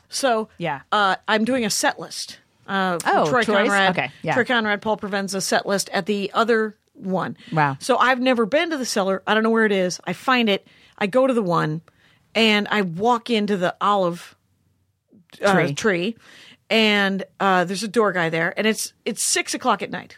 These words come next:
Speaker 1: or five thirty at night, and
Speaker 2: Yeah.
Speaker 1: the show's not till eight. But I, I didn't know where it was, and I'm always two hours early for fucking everything.
Speaker 2: Mm-hmm.
Speaker 1: So I show up and I say to the door guy, I was like, "Hey, so I'm on the eight o'clock show,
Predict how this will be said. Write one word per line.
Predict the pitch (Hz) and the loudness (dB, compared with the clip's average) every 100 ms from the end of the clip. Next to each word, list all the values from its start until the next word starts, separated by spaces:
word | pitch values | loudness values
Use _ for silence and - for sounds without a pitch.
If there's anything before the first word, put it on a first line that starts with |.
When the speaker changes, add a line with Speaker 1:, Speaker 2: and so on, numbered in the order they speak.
| _ - | _ -2
Speaker 1:
or | 196 | -2
five | - 247 240 - | 2 2 2 2
thirty | 190 175 | -2 -2
at | - | -6
night, | 135 - | -8 -4
and | 180 | 0
Speaker 2:
Yeah. | 160 151 | 2 2
Speaker 1:
the | 208 | 0
show's | 175 294 269 254 | 0 0 0 0
not | 220 | -2
till | - 196 175 165 _ | 0 -2 -2 -6 _
eight. | 160 135 - - - - | -8 -8 -16 -20 -20 -2
But | 220 | 0
I, | 214 | 2
I | 226 | 2
didn't | 226 247 | 2 2
know | 247 | 4
where | 226 208 | 4 2
it | |
was, | 185 180 | 2 0
and | 190 | 0
I'm | 196 | -2
always | 196 196 180 | 0 0 -2
two | - 196 | -4 -2
hours | 175 175 170 | 0 0 0
early | 165 160 | -2 -2
for | 175 | -4
fucking | 151 151 143 | -6 -8 -8
everything. | 123 - - | -10 -14 -10
Speaker 2:
Mm-hmm. | - 196 180 | -2 0 0
Speaker 1:
So | 185 254 | 0 2
I | 226 | 2
show | 214 302 269 | 2 2 2
up | 254 | 2
and | 220 | 0
I | |
say | 226 269 | 0 0
to | 240 | 0
the | 220 | 0
door | 226 202 | 0 2
guy, | 185 | 0
I | |
was | 180 | 0
like, | 196 170 - _ _ - _ | -2 -4 -12 _ _ -20 _
"Hey, | - 330 208 | -4 -2 0
so | - 247 214 202 - | 0 2 2 2 -2
I'm | 196 285 277 | -2 -2 0
on | 247 247 247 226 226 - | -2 0 0 0 -4 -4
the | 202 180 | -2 0
eight | 233 | 0
o'clock | 226 214 - | 0 -2 -2
show, | - 254 208 | 0 2 0